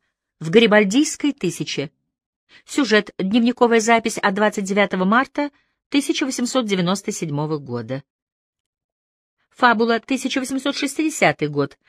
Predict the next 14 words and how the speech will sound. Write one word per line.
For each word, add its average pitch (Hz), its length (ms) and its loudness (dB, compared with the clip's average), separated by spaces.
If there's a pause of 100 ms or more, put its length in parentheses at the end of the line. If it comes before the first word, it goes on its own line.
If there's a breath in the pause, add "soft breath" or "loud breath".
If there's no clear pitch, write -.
(180 soft breath)
На 196 380 2
Эмме 226 560 2 (180 soft breath)
с 165 180 -4
Дюма 196 500 4
прибытие 240 540 0
в - 120 -14
Палермо, 175 520 0
встреча 175 440 -2
с - 120 -14
Ньево, 170 640 2 (280 soft breath)
первое 185 340 4
возвращение 143 600 -4
в - 60 -18
Турин. 113 400 -10